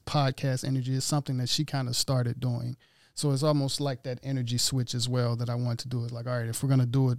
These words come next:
like a recording studio, then let's, or she's gonna do the podcast, then let's, you know,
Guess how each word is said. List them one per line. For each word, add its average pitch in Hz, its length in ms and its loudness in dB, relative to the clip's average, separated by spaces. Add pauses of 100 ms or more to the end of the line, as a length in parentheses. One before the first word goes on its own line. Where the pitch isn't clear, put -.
(120)
like 127 200 -4
a 123 60 -6
recording 127 440 2
studio, 123 420 -4
then 123 220 -4
let's, 131 220 -4
or - 100 -6
she's 131 180 -2
gonna 127 160 0
do 123 140 -8
the 123 60 -12 (100)
podcast, 131 560 -2 (440)
then 127 120 0
let's, 127 300 4
you 127 80 2
know, 107 260 -4